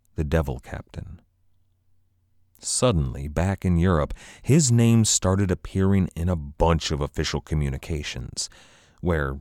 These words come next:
once Jack Ward would have taken credit or maybe taken the blame for something like this, Simon Danziger was receiving both for all of his exploits. And he went back out there. The Devil Captain went back on the prowl.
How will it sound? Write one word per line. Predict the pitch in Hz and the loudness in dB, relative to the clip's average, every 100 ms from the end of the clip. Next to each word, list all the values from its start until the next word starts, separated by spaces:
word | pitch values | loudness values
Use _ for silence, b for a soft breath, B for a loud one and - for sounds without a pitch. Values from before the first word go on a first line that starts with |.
| 80 | -2
once | 110 101 78 - | 0 2 0 -6
Jack | - 78 - | -4 -4 -2
Ward | 82 110 78 80 | 0 2 2 2
would | 78 | -2
have | 76 | -2
taken | - 80 78 73 | -4 -6 -4 -6
credit | - 73 73 82 | -4 -4 -2 -2
or | 73 76 b b b b | -2 -2 b b b b
maybe | 73 | -8
taken | - 69 67 | -8 -10 -8
the | 58 | -10
blame | 67 82 107 104 73 71 | -4 0 2 2 0 -4
for | 82 | -4
something | - 73 73 69 | -4 -4 -6 -6
like | 69 - | -8 -6
this, | 71 - - B B B B | -4 -4 -6 B B B B
Simon | 87 85 98 127 131 90 | -6 0 2 4 4 2
Danziger | 90 85 85 - 85 82 | 2 0 -4 -2 0 2
was | 80 80 | 0 -2
receiving | 78 - 80 78 73 | -4 -2 0 0 0
both | 69 82 64 - - | 0 0 -2 -12 -12
for | 73 67 - | -8 -8 -2
all | 80 92 87 | 4 4 4
of | 73 | 0
his | 87 78 | -4 -2
exploits. | 85 - - 73 73 - - - _ _ _ _ _ _ _ | -2 -4 -12 -16 -18 -16 -14 -16 _ _ _ _ _ _ _
And | - 107 | 0 0
he | - 170 | 4 6
went | 123 107 - | 6 4 2
back | 107 110 92 | 0 0 0
out | 104 - | -2 -2
there. | 71 - - B B B | -8 -14 -16 B B B
The | 90 | 0
Devil | 87 87 76 | 2 2 0
Captain | - 78 - 80 87 | -2 -4 -2 -2 2
went | 82 - | 0 -2
back | - 87 87 | -2 -2 -2
on | 87 85 | 0 0
the | 80 | 0
prowl. | - - 101 78 73 - - | -4 -4 -2 -2 -6 -12 -16